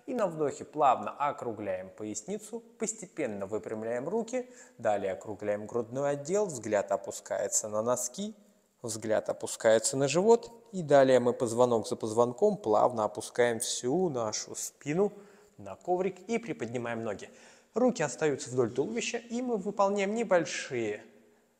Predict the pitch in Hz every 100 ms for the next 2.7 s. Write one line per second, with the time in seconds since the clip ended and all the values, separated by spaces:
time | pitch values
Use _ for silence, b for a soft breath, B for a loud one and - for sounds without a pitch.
0 | _ _ _ _ - 107 98 123 143 180
1 | 180 208 - 208 - 165 165 165 156 156
2 | 151 - 156 - 151 147 -